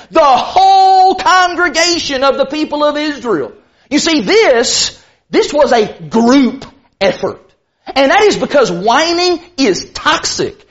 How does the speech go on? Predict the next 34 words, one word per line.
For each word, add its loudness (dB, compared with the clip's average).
It 0
is -2
contagious. -2
It -4
spreads 0
like 0
a 0
virus. -4
Somebody 0
in 0
that 0
group 0
in 0
Exodus -6
sixteen, -6
somebody 0
had 0
to -6
start 0
it, -20
all -4
right? -2
Somebody 0
had -2
to -4
be -2
the -2
one -2
to 2
vocalize 0
that 0
the -2
first -4
time. -4